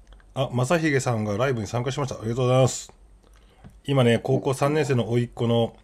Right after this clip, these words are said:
恋愛相談と就職活動乗ってるんですよ。あの、一緒に乗ってあげてください。生きてる価値なし君も、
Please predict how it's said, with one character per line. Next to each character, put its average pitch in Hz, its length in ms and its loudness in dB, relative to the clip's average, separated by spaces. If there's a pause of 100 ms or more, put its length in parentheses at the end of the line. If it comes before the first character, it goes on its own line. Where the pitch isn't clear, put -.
恋 127 220 0
愛 127 180 2
相 135 180 0
談 101 180 -2
と 92 100 -10
就 120 180 -6
職 117 180 -8
活 123 200 -4
動 98 80 -4
乗 90 100 -4
っ - 40 -8
て - 140 -10
る 101 120 -2
ん 85 40 -4
で 76 80 -10
す - 140 -14
よ。 73 160 -14 (1300)
あ 107 80 -6
の、 107 140 -4
一 113 100 -4
緒 123 120 -2
に 113 140 2
乗 113 140 2
っ - 80 -6
て - 80 -4
あ 107 40 0
げ 107 60 0
て 101 80 -4
く 104 60 -4
だ 92 80 -2
さ 92 180 -4
い。 - 80 -12 (1000)
生 220 100 0
き - 80 -6
て 233 80 0
る 208 100 6
価 202 120 4
値 185 100 -2
な 175 140 4
し - 80 -8
君 127 280 2
も、 104 300 0